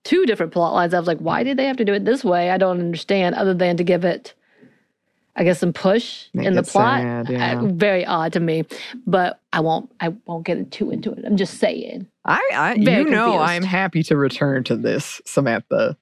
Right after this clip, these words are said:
Speaker 2: for a spoiled. I do, I was, uh, kind of briefly researching this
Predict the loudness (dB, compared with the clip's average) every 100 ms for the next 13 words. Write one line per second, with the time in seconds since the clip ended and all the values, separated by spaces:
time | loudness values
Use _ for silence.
0 | _ 0 0 0 0 2 2 0 -2 -6
1 | _ -20 -20 _ _ 0 2 2 2 0
2 | -2 _ _ _ _ _ _ _ _ 0
3 | 2 2 2 -4 -2 -2 0 -2 -2 -2
4 | -2 0 0 2 2 2 2 0 0 -2
5 | -2 -2 -4 -10 -18